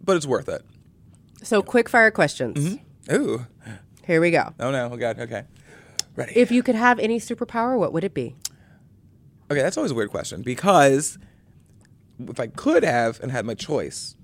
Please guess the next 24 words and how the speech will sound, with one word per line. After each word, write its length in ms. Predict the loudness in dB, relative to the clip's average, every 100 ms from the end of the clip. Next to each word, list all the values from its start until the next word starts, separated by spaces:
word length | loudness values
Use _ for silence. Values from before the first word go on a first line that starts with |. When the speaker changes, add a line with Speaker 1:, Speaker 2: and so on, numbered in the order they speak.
| _ _ -4
Speaker 1:
obviously 400 | -2 -2 -2 -2
either 460 | -2 -2 -2 -4 -4
weather 200 | -2 -2
manipulation, 560 | -2 -2 -2 -4 -6 -10 _ _ -12
telekinesis, 760 | -4 -2 -2 -6 -2 -4 -4 -12 _ _ _ 4
or 580 | 6 8 6 4 2 -4 _ -20 -20 _ _ _ _ _ -6
an 100 | -2
unnatural 440 | 2 2 0 -2 -4
mastery 340 | -4 -4 -6
over 100 | -6
cats. 580 | -8 -18 -16 -16 -16 -18 -20 -20 -20 -20 _ _ _ _ _ _ _ _ -20 -20 0
Speaker 2:
We'll 140 | 2
get 160 | 4 4
back 200 | 2 2
to 80 | -4
that. 200 | -10 -12 _ 4
Speaker 1:
I 100 | 6
mean, 340 | 6 6 2 -2 _ 2
like 140 | 2
Squirrel 280 | 4 8 8
Girl, 200 | 10 6
but 80 | 6
with 80 | 0
cats. 380 | -2 -2 -4 -20